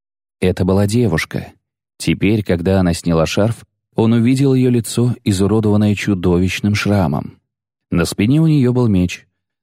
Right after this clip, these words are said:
Над плечом выступала прекрасной работы рукоять. «Я не сделаю тебе ничего плохого», —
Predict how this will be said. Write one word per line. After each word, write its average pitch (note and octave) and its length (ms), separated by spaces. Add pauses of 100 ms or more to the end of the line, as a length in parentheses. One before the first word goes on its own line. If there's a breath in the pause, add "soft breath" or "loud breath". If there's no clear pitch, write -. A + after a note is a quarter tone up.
Над E2+ 320
плечом B2+ 520
выступала A#2+ 640
прекрасной A#2+ 760
работы G#2+ 480
рукоять. G2+ 760 (720)
«Я B2 200
не B2+ 140
сделаю A2+ 460
тебе A2+ 240
ничего A2+ 380
плохого», — F2+ 600